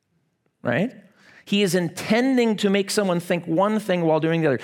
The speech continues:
Is this really what this, you know, does the Christian basketball player need to repent as he runs down the court then after,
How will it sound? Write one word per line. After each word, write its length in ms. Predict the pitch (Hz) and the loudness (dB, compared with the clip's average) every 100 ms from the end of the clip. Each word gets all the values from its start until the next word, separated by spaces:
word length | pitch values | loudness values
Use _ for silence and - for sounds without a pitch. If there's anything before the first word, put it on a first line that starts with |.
| - - | -8 0
Is 320 | 190 156 143 | 0 0 0
this 260 | 254 - | 0 0
really 300 | 226 226 220 | -2 0 0
what 260 | 180 175 175 | 0 -2 -2
this, 200 | 175 - | -4 -4
you 160 | - 170 | -2 -2
know, 80 | |
does 340 | 170 - 185 151 | -2 0 -2 0
the 60 | |
Christian 280 | 170 226 - | -2 -2 0
basketball 360 | 185 185 - 185 | 0 0 0 0
player 200 | - 170 | 0 0
need 140 | 175 | 0
to 80 | 160 | -2
repent 400 | 139 - 151 165 | -4 -2 -2 -2
as 160 | 156 135 | -4 -4
he 80 | |
runs 320 | 131 135 147 139 | -2 -2 -2 0
down 220 | 135 131 | 0 0
the 80 | 131 | -4
court 340 | - 131 - | -2 -2 -2
then 140 | 135 | -2
after, 340 | 131 190 - | -2 -2 -4